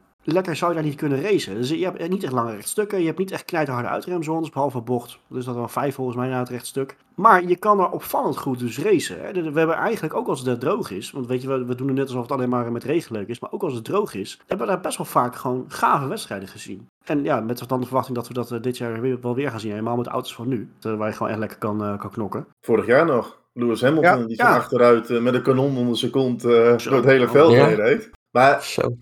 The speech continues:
Speaker 2: het rechte stuk richting bocht één is best wel lang. Maar dat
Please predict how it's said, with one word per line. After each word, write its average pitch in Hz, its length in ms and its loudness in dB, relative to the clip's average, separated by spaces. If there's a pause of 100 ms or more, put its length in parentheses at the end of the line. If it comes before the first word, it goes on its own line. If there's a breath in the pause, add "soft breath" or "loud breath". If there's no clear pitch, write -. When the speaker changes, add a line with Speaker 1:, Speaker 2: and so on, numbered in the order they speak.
(140)
Speaker 2:
het 127 200 2
rechte 160 240 4
stuk 165 220 6
richting 151 360 4
bocht 147 220 4
één 156 200 2
is 123 100 -2
best 143 220 4
wel 135 80 4
lang. 123 300 2
Maar 107 100 -2
dat 113 120 0